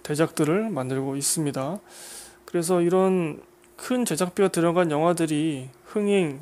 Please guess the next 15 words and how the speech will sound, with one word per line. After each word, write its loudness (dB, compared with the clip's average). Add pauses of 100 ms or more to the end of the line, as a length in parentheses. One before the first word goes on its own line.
혹은 2
손익분기점을 0
넘지 0
못하거나 -2
아예 -4
참패를 -2
하게 4
된다면 -6 (760)
이후에는 0
그 -6
제작사나 -2
그 -6 (300)
투자사가 -2 (560)
또 -6
이러한 0